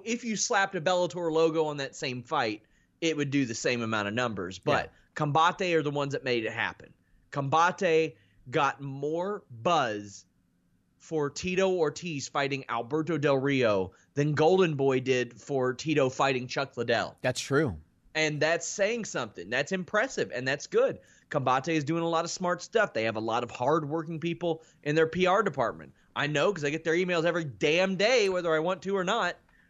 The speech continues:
Speaker 1: But they, they got a lot of people working really hard. I think they'll bring Sin Cara over.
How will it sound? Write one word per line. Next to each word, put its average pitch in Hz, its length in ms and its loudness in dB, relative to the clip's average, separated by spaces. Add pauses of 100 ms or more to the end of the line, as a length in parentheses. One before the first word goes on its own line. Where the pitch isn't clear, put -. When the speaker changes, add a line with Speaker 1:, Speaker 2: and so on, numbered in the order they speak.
(160)
Speaker 1:
But 151 360 2 (120)
they, 143 220 0
they 131 140 0
got 135 160 0
a - 20 0
lot 135 160 4
of 160 80 -2
people 160 220 -4
working 165 260 -2
really 160 220 4
hard. 160 420 2
I 131 80 -2
think 143 240 -8
they'll 160 120 -2
bring 160 240 -4
Sin 156 200 -6
Cara 160 320 2
over. 156 380 0